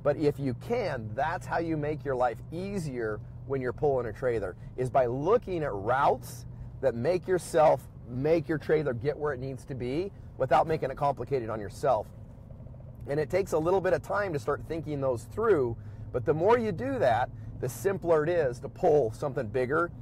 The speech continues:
and, uh, makes it easier and funner for you to haul it down the road. So now we're coming down to this, you'll see a big corner.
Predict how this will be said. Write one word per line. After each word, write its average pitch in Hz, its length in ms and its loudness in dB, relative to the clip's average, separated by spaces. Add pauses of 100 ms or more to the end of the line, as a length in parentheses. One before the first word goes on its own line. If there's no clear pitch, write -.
(380)
and, 135 300 0
uh, 123 380 6 (180)
makes 131 280 0
it 135 140 0
easier 139 440 0
and 120 160 -4
funner 139 280 0
for 123 80 -8
you 123 140 -4
to 123 80 0
haul 120 240 4
it 101 60 -6
down 113 180 -2
the 110 80 -6
road. 95 320 0 (420)
So - 140 -2
now 165 380 2
we're 139 120 2
coming 156 280 0
down 135 200 0
to 123 60 -4
this, 170 260 0
you'll 131 80 -6
see 147 140 -2
a 139 40 4
big 117 220 -2
corner. 151 400 -2